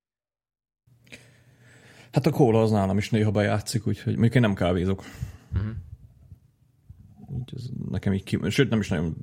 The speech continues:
Speaker 1: vágyok rá, hogy így elkezdjem. Mondjuk a múltkor csodálkoztak, most voltunk, hát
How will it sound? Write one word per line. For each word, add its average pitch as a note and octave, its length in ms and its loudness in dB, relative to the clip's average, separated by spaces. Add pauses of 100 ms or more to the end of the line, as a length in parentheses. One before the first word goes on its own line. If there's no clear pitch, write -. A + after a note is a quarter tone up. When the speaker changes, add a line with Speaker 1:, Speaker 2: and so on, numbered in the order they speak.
Speaker 1:
vágyok - 340 -6
rá, - 120 -6
hogy - 140 -6
így - 100 -10 (100)
elkezdjem. F2 640 -6
Mondjuk - 260 -4
a G2+ 40 0
múltkor G2+ 240 0
csodálkoztak, F#2 480 -6
most F#2+ 200 -10
voltunk, - 560 -6 (1160)
hát - 120 -6